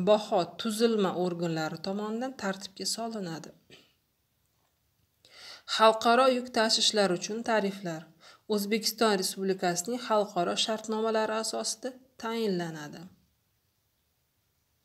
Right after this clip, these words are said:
Bundan tashqari, Ustavning qirq uchinchi bandiga muvofiq, temir yo'li iqtisodiy maqsadga muvofiqlikdan kelib chiqib, ichki qatnovlarda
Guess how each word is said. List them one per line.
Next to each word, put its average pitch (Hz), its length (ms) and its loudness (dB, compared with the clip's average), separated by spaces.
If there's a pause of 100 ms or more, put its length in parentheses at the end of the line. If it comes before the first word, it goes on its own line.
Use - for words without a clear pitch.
(520)
Bundan 247 420 4
tashqari, 208 640 4 (640)
Ustavning 247 760 4 (120)
qirq 277 360 -2
uchinchi 233 500 -2
bandiga 202 540 0
muvofiq, 165 680 -4 (240)
temir 240 380 0
yo'li 185 360 4 (800)
iqtisodiy 247 560 2
maqsadga 233 760 0
muvofiqlikdan 208 1080 0
kelib 208 400 0
chiqib, - 440 -2 (260)
ichki - 360 2
qatnovlarda 202 920 -2